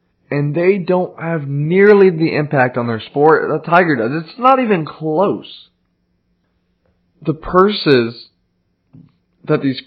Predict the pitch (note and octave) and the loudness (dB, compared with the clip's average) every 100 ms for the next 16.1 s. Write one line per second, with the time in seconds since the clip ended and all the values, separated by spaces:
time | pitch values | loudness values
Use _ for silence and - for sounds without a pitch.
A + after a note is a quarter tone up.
0 | _ - D#3 D3+ C3+ A#2 - D#3+ D3 G2+ | _ -4 0 0 -2 -4 -4 2 4 2
1 | F#2 - _ _ _ - B2 C#3 D3+ F3 | -4 -14 _ _ _ -10 -4 -2 0 0
2 | C#3 C#3 E3 B2 E2+ - _ _ _ _ | 0 2 2 2 -4 -16 _ _ _ _
3 | - B2+ A#2+ C#3 D3 B2 G#2+ - - _ | -4 -4 0 4 6 4 0 -8 -20 _
4 | - D3+ B2+ A2+ C3+ C#3+ D3 C3 B2+ - | -4 -2 0 0 0 0 0 0 -4 -6
5 | D#3+ G#3 G3+ A#2 F2 - _ _ _ _ | -2 -2 -2 -4 -8 -16 _ _ _ _
6 | - E3+ D3 - - - G3 F#3 G3 D3 | -6 -4 -4 -10 -14 -6 0 2 4 4
7 | A2+ B2 A#2+ B2+ C3 _ _ _ _ _ | 0 -4 -8 -8 -10 _ _ _ _ _
8 | _ _ _ _ _ - C#3 A#2 - C#3 | _ _ _ _ _ -4 -2 -2 -4 -4
9 | C#3 C#3 D#3 A2+ G#2+ A#2+ _ _ _ _ | 0 2 2 0 -8 -10 _ _ _ _
10 | _ _ - - - A3+ A3 D3 C3+ C3+ | _ _ -20 -4 0 0 2 2 2 0
11 | C#3 C#3+ C#3+ - F#3 D3 G2+ - _ _ | -2 -2 -8 0 2 2 -4 -12 _ _
12 | _ _ - F3 G3 G#3+ F#3 E3+ C#3+ C#3+ | _ _ -4 0 2 0 2 0 0 -2
13 | D3+ E3 D3 C3+ - _ _ - B2 D#3 | 0 2 2 0 -8 _ _ 0 2 2
14 | D3+ - A#2+ C3 F3+ - A#2+ B2+ C3+ C3 | 0 -8 -4 0 0 -2 -8 -8 -8 -4
15 | C#3 - D3 E3+ F#3 F#3 G3 F3+ A#2+ - | -6 -4 -2 0 0 -2 -6 -4 -6 -12
16 | _ | _